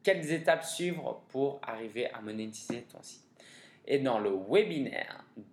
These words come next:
de lundi, on va expliquer en douze étapes tout ce qu'il faut faire pour monétiser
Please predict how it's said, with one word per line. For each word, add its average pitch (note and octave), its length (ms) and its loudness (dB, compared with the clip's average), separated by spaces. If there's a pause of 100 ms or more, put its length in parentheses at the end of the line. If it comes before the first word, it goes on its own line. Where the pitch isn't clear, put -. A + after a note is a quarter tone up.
de C#3+ 300 0 (240)
lundi, D3+ 540 -2
on G#3 120 -2
va F#3 120 6
expliquer D3 540 -4 (120)
en A#2 220 -4 (200)
douze F3 380 -4 (100)
étapes - 440 -8 (340)
tout F3+ 140 -6
ce F3 160 -6
qu'il - 160 -8
faut - 380 -12 (260)
faire A2 280 -4 (680)
pour C3 380 -2 (260)
monétiser A#2 920 -6